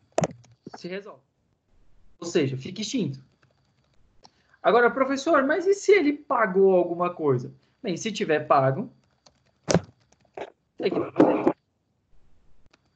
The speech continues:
Agora, a segunda parte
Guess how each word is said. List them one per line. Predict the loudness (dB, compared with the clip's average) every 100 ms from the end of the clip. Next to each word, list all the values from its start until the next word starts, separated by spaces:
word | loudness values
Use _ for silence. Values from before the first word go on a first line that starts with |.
| _ _ _ _ _ _ -16 -16 -16 _ _ _ _ _ _ -20 -20 _ -20 -20 -20 -10
Agora, | -2 0 2 2
a | 0
segunda | 0 -2 -2
parte | -2 -2 -2 -4 -6 -16